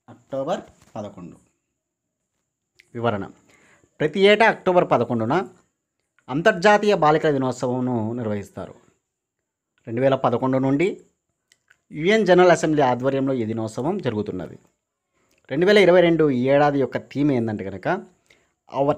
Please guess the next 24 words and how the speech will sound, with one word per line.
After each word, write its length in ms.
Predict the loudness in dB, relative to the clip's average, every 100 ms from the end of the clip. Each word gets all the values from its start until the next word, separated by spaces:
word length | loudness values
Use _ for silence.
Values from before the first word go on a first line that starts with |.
| 0
time 300 | 2 4 4
is 160 | 2 0
now." 280 | 2 2 2 -8 _ _ _ _ _ _ _ _ _ _ _
ఇప్పుడు 460 | -16 -6 -2 -2 -2 -14 _ _ _ _ _ _ _ _ -8
మన 200 | -2 -2
సమయం. 440 | -2 -2 -2 -2 -10 _ _ _ _ _ _ _ 0
"Our 180 | 2 4
rights," 560 | 2 2 -4 -16 -18 -20 _ _ _ _ -8
మన 140 | -6
హక్కులు. 600 | -4 -4 -4 -2 0 0 -4 _ -6
"Our 160 | -2 -2
future," 460 | -4 -6 -4 -6 -10 _ _
మన 180 | -4 -2
భవిష్యత్తు. 600 | -2 -2 -4 -10 -12 -16 -18 _ _ _ -20
ఇప్పుడు 240 | -10 -4
మన 160 | -2 0
యొక్క 240 | 0 -2
సమయం, 440 | -6 -4 -2 -4 -8 _ _ _ _ _ _ _ -14
మన 100 | -10
హక్కులు, 580 | -8 -8 -4 -2 -2 -4 -12 _ -12
మన 440 | -4 -2 0 0 -2
భవిష్యత్తు 580 | -2 -4 -2 -4 -2
అనేటువంటి 360 | -2 -2 -2 -2
నినా-, 280 | -2 -2